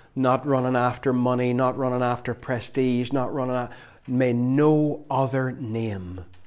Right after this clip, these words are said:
be hallowed this day except your name. The name of the Lord is a strong tower. And that's what many of us need. <laughs> You know, we are children.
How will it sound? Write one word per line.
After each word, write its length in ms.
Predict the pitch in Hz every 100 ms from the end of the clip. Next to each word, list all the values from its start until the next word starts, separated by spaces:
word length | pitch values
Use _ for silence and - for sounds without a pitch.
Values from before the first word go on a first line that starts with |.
| - - - 123
be 60 |
hallowed 800 | 101 - 120 110 101 98 104 180
this 240 | 113 107 -
day 420 | 107 98 87 85 - - - -
except 480 | - - 123 104 -
your 180 | 113 101
name. 280 | 98 98 - - _ - - - - - - -
The 60 | 113
name 440 | 127 147 151 143
of 140 | 131 113
the 100 | 120
Lord 380 | 135 123 120
is 140 | 113 107
a 40 |
strong 760 | - - - 123 127 123 117 110
tower. 640 | - 98 95 - - - - - - - - - - - -
And 80 | 104
that's 240 | 117 - 139
what 140 | 131
many 320 | 123 123 135
of 100 | 127
us 200 | 127 -
need. 320 | 135 135 - -
<laughs> 40 | - - - -
You 60 |
know, 60 | - - - - - -
we 140 | 139
are 120 | 131
children. 640 | 127 - 156 165 139 107